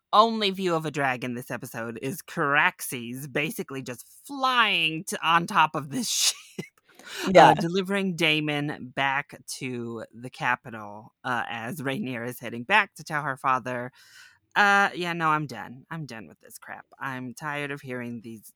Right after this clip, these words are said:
Speaker 1: boys and old men and everyone in between plead their case for my hand. I'm
Speaker 2: Mm-hmm.
Speaker 1: coming home." And we
Speaker 2: Mm-hmm.
Speaker 1: see Daemon comes back with his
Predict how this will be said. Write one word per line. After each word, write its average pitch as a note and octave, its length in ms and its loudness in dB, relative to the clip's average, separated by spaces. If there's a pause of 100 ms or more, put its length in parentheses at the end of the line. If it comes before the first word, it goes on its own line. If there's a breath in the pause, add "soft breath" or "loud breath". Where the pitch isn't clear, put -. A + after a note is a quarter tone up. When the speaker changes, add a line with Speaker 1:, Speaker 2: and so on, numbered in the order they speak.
Speaker 1:
boys A#2 720 -8
and G#2+ 240 -14
old B2 280 -8
men G#2+ 520 -12
and G2 300 -18
everyone A#2+ 380 -10
in A2+ 100 -10
between G#2+ 760 -16
plead G#2+ 300 -14
their G#2 100 -16
case - 320 -18
for G2 100 -20
my G#2 140 -14
hand. C#3 600 -4 (200 loud breath)
I'm A3+ 80 0
Speaker 2:
Mm-hmm. G3+ 300 0
Speaker 1:
coming D#3 240 -2
home." A2+ 380 -8 (480 soft breath)
And C#3 120 0
we D3+ 100 -2
Speaker 2:
Mm-hmm. E3+ 120 -2
Speaker 1:
see D#3 600 -2
Daemon E3+ 640 -4
comes F#3+ 440 -4
back F3+ 500 2
with C3+ 220 -6
his D3 360 -8